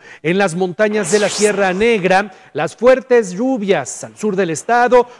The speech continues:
provocaron una barrancada que afectó principalmente campos de cultivo en las local-, en las localidades de Santa Catarina, Otzolotepec, San Sebastián, Necoxcalco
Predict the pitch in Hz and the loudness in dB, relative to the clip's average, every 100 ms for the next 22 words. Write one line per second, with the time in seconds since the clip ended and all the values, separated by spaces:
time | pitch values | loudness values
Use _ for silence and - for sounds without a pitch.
0 | - 214 202 - 254 254 240 262 262 226 | 0 2 2 0 0 0 -2 -2 0 2
1 | 190 175 165 170 - 269 269 254 240 190 | 2 0 -2 -4 -2 2 2 2 -2 -4
2 | 180 156 226 - 247 240 214 220 214 175 | -4 -4 -4 -4 -8 -8 -8 -2 -2 -2
3 | 156 143 190 190 - - 208 226 220 196 | -6 -2 -2 -2 -8 -2 -2 0 -2 -2
4 | - 190 165 254 233 240 240 - 208 247 | -2 -8 -4 0 4 4 2 -6 -2 0
5 | 247 175 196 - 214 214 247 254 175 185 | 0 0 -4 -2 -2 -2 -4 -4 -4 -4
6 | - 254 196 202 208 175 170 214 214 220 | -4 -4 -2 -2 -2 -4 -4 -6 -6 -8
7 | - 180 180 185 220 220 - - 180 180 | -6 -6 -4 -4 -4 -6 -8 -8 -4 -2
8 | 196 180 175 185 180 254 254 - - - | -2 -2 -2 -4 0 2 2 -2 -20 -20
9 | - - 196 180 196 185 185 - - 226 | -14 -2 -2 -2 -4 -2 -2 -6 -2 0
10 | 240 247 - - - - 180 190 196 175 | 0 -4 -10 -20 -18 -4 -2 -2 -2 -4
11 | - - 254 233 - 196 202 | -6 0 2 2 -2 2 2